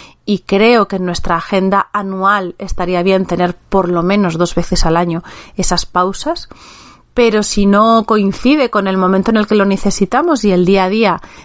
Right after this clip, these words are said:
tiene que seguirse resolviendo, yo creo que podemos,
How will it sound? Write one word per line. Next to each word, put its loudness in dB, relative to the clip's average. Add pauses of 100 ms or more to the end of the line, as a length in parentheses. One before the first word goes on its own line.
(120)
tiene 0
que -4
seguirse 0
resolviendo, 0 (460)
yo 0
creo 0
que -2
podemos, 0